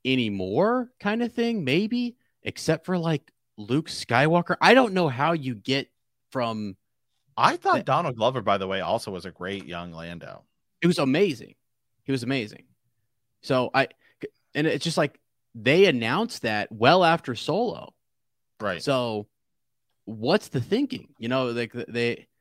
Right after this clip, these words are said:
Speaker 1: when did they come up with that conclusion? It's still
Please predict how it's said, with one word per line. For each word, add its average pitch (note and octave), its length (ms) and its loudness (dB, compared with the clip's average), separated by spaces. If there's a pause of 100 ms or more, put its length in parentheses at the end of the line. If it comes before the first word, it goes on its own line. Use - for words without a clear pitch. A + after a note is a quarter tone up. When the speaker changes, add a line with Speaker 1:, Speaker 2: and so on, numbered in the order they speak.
(140)
Speaker 1:
when G#3+ 180 2
did F#3+ 140 0
they C#3+ 120 2
come C#3+ 200 -2
up D3+ 160 -4
with B2 180 -4
that A2 320 0 (500)
conclusion? A2 600 -4
It's F2+ 140 -10
still G#2+ 480 -4